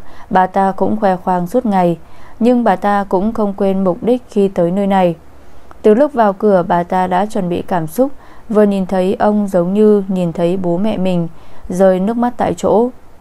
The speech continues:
"Ôi, ông cụ nhỏ Bạc ơi, lần này nhà tôi không sống nổi được nữa rồi." Ông cụ chú trọng việc dưỡng sinh, đã lâu không nghe thấy có người lớn tiếng làm ồn ở bên tai ông ấy như vậy. Bây giờ ông ấy chỉ cảm thấy đầu óc ong ong.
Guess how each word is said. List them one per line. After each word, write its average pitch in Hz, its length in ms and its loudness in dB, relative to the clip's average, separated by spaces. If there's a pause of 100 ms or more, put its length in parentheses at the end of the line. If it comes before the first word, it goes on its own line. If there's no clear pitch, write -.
(760)
"Ôi, 95 220 0 (800)
ông 196 180 2
cụ 202 140 2
nhỏ 185 300 0
Bạc 185 240 0
ơi, 202 240 0 (680)
lần 196 200 2
này 175 280 -2 (220)
nhà 180 220 2
tôi 202 240 0
không 214 220 0
sống 208 280 0
nổi 233 160 6
được 196 140 0
nữa 208 180 2
rồi." 208 260 0 (920)
Ông 240 180 4
cụ 190 400 4
chú 202 160 2
trọng 208 300 0
việc 170 200 0
dưỡng 208 220 0
sinh, 208 340 0 (360)
đã 196 180 4
lâu 240 180 4
không 214 200 0
nghe 202 120 0
thấy 190 380 0
có 175 120 0
người 190 200 0
lớn 170 300 2
tiếng 180 240 0
làm 196 180 0
ồn 175 200 2
ở 165 100 -2
bên 180 240 -2
tai 185 180 0
ông 180 220 0
ấy 170 120 4
như 180 140 -2
vậy. 190 220 2 (360)
Bây 202 160 4
giờ 185 160 4
ông 190 200 0
ấy 175 220 0
chỉ 202 120 -2
cảm 170 240 -2
thấy 170 260 -2
đầu 185 200 0
óc 214 200 -2
ong - 180 -2
ong. 185 220 -2